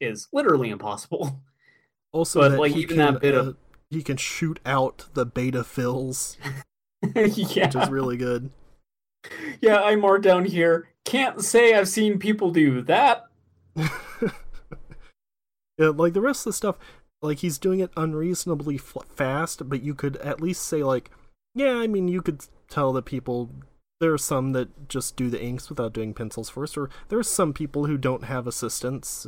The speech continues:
Speaker 2: et cetera. But, uh,
Speaker 1: Yeah. There's probably not people who put a brush between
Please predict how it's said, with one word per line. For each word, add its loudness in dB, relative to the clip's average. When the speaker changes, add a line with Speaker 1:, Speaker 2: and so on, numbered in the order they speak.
Speaker 2:
et -14
cetera. -8
But, -8
uh, -6
Speaker 1:
Yeah. -2
There's 4
probably 4
not 2
people -2
who -4
put 2
a 2
brush 4
between -4